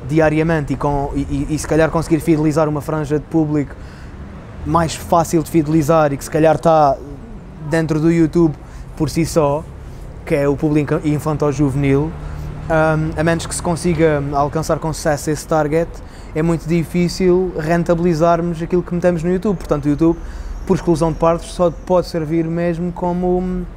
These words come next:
como plataforma, como montra de divulgação de algo mais. Eu não sei até que ponto é que é necessariamente assim.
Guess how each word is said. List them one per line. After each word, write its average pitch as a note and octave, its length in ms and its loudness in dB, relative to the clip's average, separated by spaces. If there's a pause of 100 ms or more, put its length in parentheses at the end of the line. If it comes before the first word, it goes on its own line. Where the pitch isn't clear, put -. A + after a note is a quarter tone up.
(880)
como E3 160 2
plataforma, E3 720 2
como D#3 180 -2
montra D#3+ 400 0
de C#3+ 60 -2
divulgação E3 680 0 (460)
de F3 140 4
algo F3 260 2
mais. F3 300 0 (1160)
Eu D#4+ 80 0
não D4 100 0
sei - 220 0
até A#3+ 160 2
que - 80 -10
ponto B3 200 0
é A#3 80 4
que A3+ 220 -4
é A3+ 240 2 (1040)
necessariamente G3 640 0
assim. D#3 400 -2